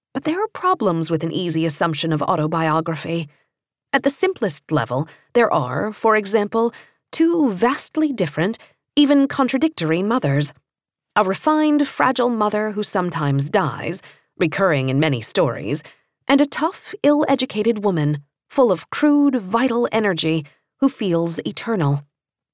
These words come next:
"The material about my mother is my central material in life," Monroe said in our interview with her, "and it always comes the most readily to me. If I just relax, that's what will come up."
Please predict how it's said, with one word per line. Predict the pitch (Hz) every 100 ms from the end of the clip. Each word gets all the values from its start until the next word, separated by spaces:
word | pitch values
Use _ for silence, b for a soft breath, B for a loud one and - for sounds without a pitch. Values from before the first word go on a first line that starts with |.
| _
"The | 247
material | 269 285 311 320 269 208
about | 190 180
my | 156 139
mother | 151 170 139 131
is | 135 160 156
my | 160 151
central | - 208 190 170
material | 160 151 220 214 180 165
in | 170 180
life," | 220 151 135 - b b b -
Monroe | 165 135 117 117
said | - 143
in | 131 131
our | 123
interview | 156 135 131 135 123
with | 139 139
her, | 135 131 143 b b _ _ -
"and | 311
it | 311 -
always | 294 339 359 -
comes | - 247 220 196
the |
most | 220 226 -
readily | 196 185 135 127
to | - 135
me. | 123 127 131 _ _ _ _
If | 247
I | 214
just | 214 208 - -
relax, | 311 294 175 - - b b b b -
that's | 220 - -
what | 190 190
will | 214 196
come | 208 226
up." | 185 143